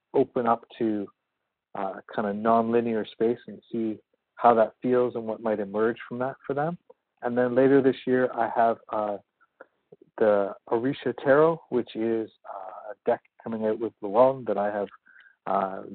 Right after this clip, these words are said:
done the, done the art and written the book for and stuff. So, uh, yeah, we always have classes going on online, uh, pre-recorded stuff and new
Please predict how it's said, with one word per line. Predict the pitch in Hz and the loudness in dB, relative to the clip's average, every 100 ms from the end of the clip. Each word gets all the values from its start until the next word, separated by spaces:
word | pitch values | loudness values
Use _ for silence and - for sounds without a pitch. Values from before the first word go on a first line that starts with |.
| 98 | 2
done | 117 110 | 2 4
the, | 107 101 95 95 - _ - | 2 0 -2 -4 -10 _ 0
done | 110 | 2
the | 107 | 4
art | 110 107 | 2 2
and | 113 98 95 | -6 -14 -12
written | 107 104 | -10 -8
the | |
book | 98 98 - | -4 -4 -4
for | - 92 | -8 -8
and | 90 _ | -8 _
stuff. | - 87 - - | -16 -16 -16 -12
So, | 90 87 _ _ _ _ _ _ | -12 -12 _ _ _ _ _ _
uh, | 98 92 92 95 | -6 -6 -6 -8
yeah, | 104 135 98 | -4 -2 -2
we | 104 | 0
always | 113 117 113 | 2 2 2
have | 113 - | -2 0
classes | - 107 - 101 | 4 4 2 -4
going | 113 104 | -2 0
on | 101 | -2
online, | 101 98 101 104 104 110 _ _ _ _ | -2 -2 0 0 -2 -10 _ _ _ _
uh, | 98 95 92 - | -8 -8 -8 -8
pre-recorded | - 110 104 - 107 104 - | -2 -2 -2 0 0 0 -2
stuff | 107 104 | -2 -2
and | - 107 104 | -4 -4 -4
new | 107 | -6